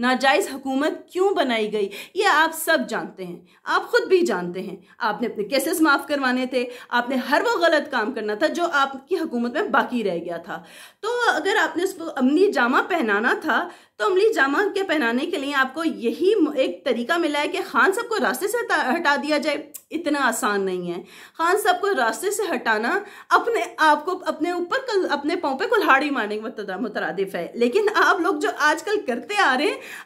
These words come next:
आप लोग पाँव पे अपनी कुल्हाड़ी नहीं मार रहे, आप कुल्हाड़ी के ऊपर उल्टा गिर चुके हैं आप सब लोग। आप इस चीज़ को क्यों नहीं समझते? लेकिन आप याद रखें कि खान को हाथ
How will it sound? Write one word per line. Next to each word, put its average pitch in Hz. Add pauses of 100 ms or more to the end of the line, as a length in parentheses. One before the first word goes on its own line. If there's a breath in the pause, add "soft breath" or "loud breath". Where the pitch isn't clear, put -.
आप 349
लोग 523
पाँव 349
पे 494
अपनी 494
कुल्हाड़ी 294
नहीं 605
मार 523
रहे, 339
आप -
कुल्हाड़ी 320
के 359
ऊपर 453
उल्टा 480
गिर 359
चुके 523
हैं 330
आप 233
सब 190
लोग। 196 (300 loud breath)
आप 262
इस 392
चीज़ 370
को 453
क्यों 359
नहीं 523
समझते? 277 (280 loud breath)
लेकिन 370
आप 254
याद 285
रखें 269
कि -
खान 339
को 466
हाथ 277